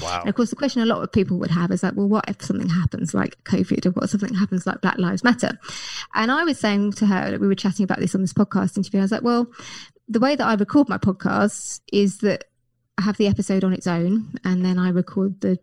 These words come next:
Speaker 2: episode number 'cause I say the number on mine, and then I do the intro, and then I have an outro."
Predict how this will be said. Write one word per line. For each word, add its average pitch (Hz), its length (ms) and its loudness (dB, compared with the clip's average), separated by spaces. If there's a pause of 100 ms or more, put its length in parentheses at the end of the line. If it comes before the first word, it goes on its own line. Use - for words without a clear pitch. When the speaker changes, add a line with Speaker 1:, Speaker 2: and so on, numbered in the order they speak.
Speaker 2:
episode - 360 -2
number 175 320 2
'cause 190 120 -2
I 180 80 2
say 180 120 2
the 180 80 2
number 170 240 0
on 170 80 -2
mine, 165 180 0
and 175 100 0
then 180 80 0
I 196 80 2
do 190 200 0
the 180 120 2
intro, 175 480 0 (400)
and 190 140 -2
then 185 160 2
I 180 60 2
have 190 160 -2
an 220 60 6
outro." - 440 0